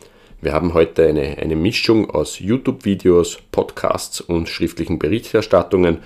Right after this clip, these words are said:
über die verschiedensten Blackout-Selbstversuche von unterschiedlichsten Personen aus unterschiedlichsten Haushaltsverhältnissen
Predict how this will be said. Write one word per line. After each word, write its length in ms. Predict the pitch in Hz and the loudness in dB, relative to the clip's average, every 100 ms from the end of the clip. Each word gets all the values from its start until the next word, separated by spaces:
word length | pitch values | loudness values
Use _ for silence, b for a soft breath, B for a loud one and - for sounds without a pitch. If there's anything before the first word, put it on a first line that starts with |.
| B B B - | B B B 2
über 220 | 139 131 | 4 4
die 140 | 120 | 2
verschiedensten 840 | 101 90 - 90 90 - - 80 80 _ | -2 -2 -2 -2 -2 -2 -2 -2 -4 _
Blackout-Selbstversuche 1400 | 69 73 - 55 - - - 101 - - - 107 101 95 98 | -4 -4 -2 -4 -6 -14 -4 -4 -2 -6 -2 -2 2 2 0
von 220 | - 90 | -4 -4
unterschiedlichsten 800 | - 139 - - 92 - - - | 0 -2 0 -4 -4 -4 -6 -2
Personen 600 | 78 - 80 101 107 104 B B B | -2 0 2 4 4 0 B B B
aus 200 | - - | -6 0
unterschiedlichsten 920 | 120 147 135 - 101 90 - 80 73 | 0 2 0 0 -2 -2 -2 -4 0
Haushaltsverhältnissen 1200 | 71 - 107 - - 95 87 - 85 - 85 | 0 2 -2 -4 0 2 2 0 -4 -2 -2